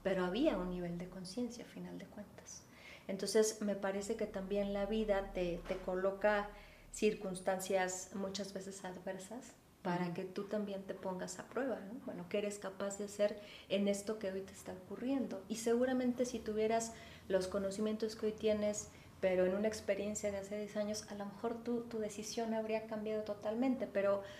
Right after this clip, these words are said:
Speaker 1: resulta que en la vida estamos a prueba y error, ¿no? ¿Qué elegiste hoy?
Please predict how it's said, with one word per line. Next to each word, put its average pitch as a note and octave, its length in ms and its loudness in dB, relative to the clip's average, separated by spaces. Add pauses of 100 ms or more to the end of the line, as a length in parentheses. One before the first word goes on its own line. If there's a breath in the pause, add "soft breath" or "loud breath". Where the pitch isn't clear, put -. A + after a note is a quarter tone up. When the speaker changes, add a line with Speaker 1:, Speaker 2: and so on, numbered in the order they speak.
(160 loud breath)
Speaker 1:
resulta A3 400 4
que G#3 80 2
en G3+ 100 2
la G3+ 100 2
vida A3 200 2
estamos A3+ 720 0
a F3+ 200 -6
prueba G3 320 2
y F3+ 160 -2
error, F3+ 260 -6 (580)
¿no? B3 140 -8 (540 loud breath)
¿Qué G#3+ 120 6
elegiste A#3 720 6
hoy? A#3 440 6